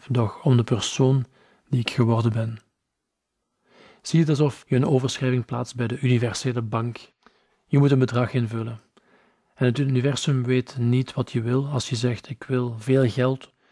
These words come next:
of "Ik wil financieel vrij zijn de rest van mijn leven." Dit is veel te vaag. "Ik wil driehonderdduizend euro voor de aankoop van dit appartement.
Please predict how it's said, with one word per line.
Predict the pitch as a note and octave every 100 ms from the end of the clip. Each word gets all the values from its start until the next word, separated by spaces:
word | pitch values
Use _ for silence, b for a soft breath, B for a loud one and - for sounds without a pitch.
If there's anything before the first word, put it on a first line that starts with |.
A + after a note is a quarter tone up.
| b b b
of | - A#2
"Ik | - -
wil | A#2+ A#2
financieel | - B2 A2+ - B2+
vrij | A2+ A#2+ C3
zijn | A#2+ B2 A#2+ -
de | A#2+
rest | A#2 -
van | C3
mijn | A#2+ A#2
leven." | B2+ C3 B2 G#2 _
Dit | -
is | B2 A2+
veel | - C#3+
te | C3+
vaag. | B2+ C#3+ C#3+ - _ _ _ _ _ _ _ _ _ _ _ -
"Ik | D3 -
wil | D3+ D3 - b b
driehonderdduizend | D#3 D3+ D3 F#3 F3+ D#3+ E3+ D3 D3+
euro | F3+ E3 E3 E3+ - b b b b
voor | - B2+
de |
aankoop | C3+ C#3 C3+ - C#3
van | - A#2+ A2+
dit | G#2+ C#3
appartement. | B2+ - A2 B2 A2+ A2 -